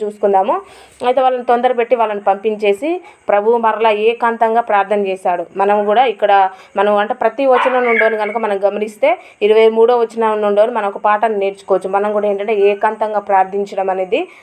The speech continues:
మన జీవితాన్ని, క్రీస్తు మనకు ప్రతిదీ కూడా మాదిరిగా చూపించాడు. ఆయన ఈ లోకంలో జీవించిన ప్రతిదీ కూడా ఏంటిదనంటే మనకు మాదిరిగా చూపించడం కొరకే ఆయన జీవించాడు. ఆయన ప్రా-, ఆయన ప్రార్థించాల్సిన అవసరం లేదు, కానీ ఆయన ప్రార్థించాడు. ఎందుకనంటే మనకు మాదిరిగా చూపించడం కొరకు.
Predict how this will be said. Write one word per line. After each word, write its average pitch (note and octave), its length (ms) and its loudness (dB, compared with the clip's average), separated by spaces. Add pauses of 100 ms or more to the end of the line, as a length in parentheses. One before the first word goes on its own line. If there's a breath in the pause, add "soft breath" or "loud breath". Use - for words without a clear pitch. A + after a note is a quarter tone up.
(140 loud breath)
మన F#3+ 100 2
జీవితాన్ని, G#3+ 440 0
క్రీస్తు D4 380 -2
మనకు B3 260 -2
ప్రతిదీ A#3 380 0
కూడా B3+ 160 2
మాదిరిగా A#3 500 0 (100)
చూపించాడు. G3+ 540 0 (280 loud breath)
ఆయన G3+ 180 0
ఈ G#3+ 100 2
లోకంలో A#3+ 520 2
జీవించిన A3+ 520 -2
ప్రతిదీ A3 520 -2
కూడా A#3 240 2
ఏంటిదనంటే G#3 720 0 (280 loud breath)
మనకు B3+ 380 -2
మాదిరిగా B3 680 0 (100)
చూపించడం A3+ 500 -2
కొరకే G#3+ 320 -2
ఆయన A3 180 -2
జీవించాడు. G3+ 500 -2
ఆయన F#3+ 140 -2
ప్రా-, G3+ 300 0 (240 loud breath)
ఆయన A3 160 2
ప్రార్థించాల్సిన A#3+ 720 -2
అవసరం G#3+ 480 0
లేదు, G3+ 300 0 (300 loud breath)
కానీ A3 160 2
ఆయన G#3 260 0
ప్రార్థించాడు. A3+ 600 0
ఎందుకనంటే B3 600 0
మనకు A#3 360 0
మాదిరిగా A3+ 440 0 (100)
చూపించడం G3 400 -4
కొరకు. F3+ 220 -2